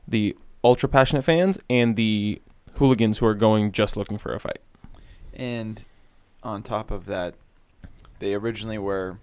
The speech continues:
Speaker 2: associated with skinheads. That's what the original hooligans were. And then as they started to be easily identified, because the skinheads, I mean, you can't really miss a skinhead in certain situations,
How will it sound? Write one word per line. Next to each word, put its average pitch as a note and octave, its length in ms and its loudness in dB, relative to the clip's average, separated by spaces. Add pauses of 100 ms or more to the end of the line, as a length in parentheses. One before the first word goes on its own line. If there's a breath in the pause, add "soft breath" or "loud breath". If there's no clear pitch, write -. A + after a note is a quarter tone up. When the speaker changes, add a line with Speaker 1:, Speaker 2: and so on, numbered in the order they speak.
(100)
Speaker 2:
associated A2 540 -4
with F#2+ 120 -6
skinheads. G2 680 -12 (340)
That's G#2 220 -12
what F#2+ 140 -10
the G2 280 -6 (120)
original G2+ 480 -10
hooligans G2 480 -8
were. D#2+ 260 -8 (420 soft breath)
And G2+ 180 -8
then G2 200 -6
as F#2+ 380 -8
they F#2+ 180 -6
started G2 540 -6
to - 100 -18
be G2 120 -10
easily G2 540 -6
identified, G2 640 -6
because E2+ 560 -10
the - 80 -20
skinheads, F2 840 -14 (720 soft breath)
I G2 40 -12
mean, F2+ 180 -6
you F#2 160 -6
can't - 300 -8
really F#2 180 -6
miss F#2 340 -8
a F#2 40 -8
skinhead C3 640 -8
in B2+ 120 -12
certain C3+ 280 -8
situations, C#3 720 -8